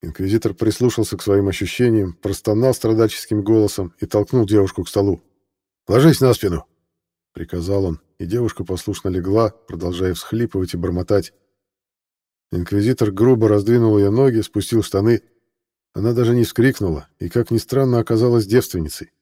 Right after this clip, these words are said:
что заставило следователя поморщиться. Теперь нужно смыть кровь, иначе перепачкает свои штаны.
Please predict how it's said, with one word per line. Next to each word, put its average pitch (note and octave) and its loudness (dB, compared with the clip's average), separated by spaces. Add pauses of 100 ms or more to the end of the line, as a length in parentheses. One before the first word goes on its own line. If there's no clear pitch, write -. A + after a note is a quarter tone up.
(140)
что - -10
заставило G#2+ 0
следователя A2 0
поморщиться. G#2 -4 (560)
Теперь G#2+ 0
нужно A2+ 2
смыть A#2+ 0
кровь, A2 0
иначе F#2+ -4
перепачкает G#2+ -2
свои G#2 0
штаны. G2 -2